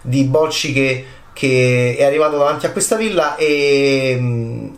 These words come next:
e peraltro Albanesi produsse un film di Girolami e Patrizzi, eh, Surrounded, che io amo moltissimo, ehm, lo produsse, eh, qualche anno fa,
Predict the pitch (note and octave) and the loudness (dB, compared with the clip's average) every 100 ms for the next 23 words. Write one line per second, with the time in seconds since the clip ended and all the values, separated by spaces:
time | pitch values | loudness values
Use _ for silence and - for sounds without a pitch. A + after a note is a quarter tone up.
0 | - - C#3 C3+ C3 C3 B2+ B2 A2+ - | -14 -4 0 0 0 0 0 -2 -6 -16
1 | - - - - D#3 E3 F3+ D#3+ C#3+ B2+ | -20 -20 -20 -6 0 0 0 0 2 0
2 | A#2 C#3+ C#3+ D#3 F#3 D#3+ B2+ D3 E3+ D#3+ | -2 -4 -2 -2 -2 -2 -2 -2 -2 -2
3 | - - A#2+ A2+ - - - C3 B2+ G3 | -2 0 0 -2 -14 -10 -4 -2 -2 -2
4 | E3 C#3 C3 B2 D3+ F3 E3 C#3+ C3+ C3 | 0 0 0 0 2 2 2 0 -2 -2
5 | C#3 F#3 G3 - - F#3+ F#3 - - - | -2 -4 -4 -4 -4 -6 -8 -16 -20 -10
6 | - B2+ B2 D3+ D3 D3 C3+ B2 B2 A#2+ | 0 0 0 0 2 2 0 0 0 0
7 | A#2 C3+ C#3+ C3+ B2+ B2+ B2+ - B2 - | 0 2 2 2 0 0 -2 -4 -6 -4
8 | B2+ D3 D#3 - - - - A#2+ B2 A#2+ | -2 -2 -4 -14 -20 -18 -2 2 4 4
9 | A#2 A#2 A#2 A#2 A2+ A2+ A#2 - A#2+ B2 | 4 2 0 -2 -2 -4 -6 -6 -4 -2
10 | C#3 A2+ - B2 A#2+ A#2+ A#2+ C#3+ C#3+ C3+ | -2 -4 -4 -2 0 0 0 -2 -2 -2
11 | C#3+ - C#3 | 0 -2 -2